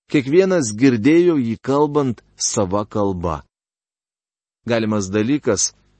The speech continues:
Paulius sakė korintiečiams: „Norite kalbėti kalbomis?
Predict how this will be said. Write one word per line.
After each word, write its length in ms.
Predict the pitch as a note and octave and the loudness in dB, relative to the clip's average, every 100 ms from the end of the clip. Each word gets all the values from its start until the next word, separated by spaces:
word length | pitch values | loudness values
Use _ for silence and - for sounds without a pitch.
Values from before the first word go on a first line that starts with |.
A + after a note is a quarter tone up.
| _ _ _ | _ _ _
Paulius 360 | B2+ B2 A2 - | -2 0 -2 -4
sakė 300 | A#2+ A#2+ A2+ | -6 -4 -6
korintiečiams: 1000 | A2+ A2 G#2+ G2+ B2 A#2+ A#2 G#2+ G#2 - _ _ _ _ _ _ _ _ _ _ A#2 | -2 -2 -2 -2 -2 0 -2 -2 -4 -8 _ _ _ _ _ _ _ _ _ _ 0
„Norite 420 | C3 B2+ - A#2 | 2 2 0 -2
kalbėti 540 | A#2 A2 B2 B2 A#2+ | -2 0 2 2 -2
kalbomis? 760 | - A2+ A2 A#2 B2 E3 - | -2 -2 0 0 0 -2 -4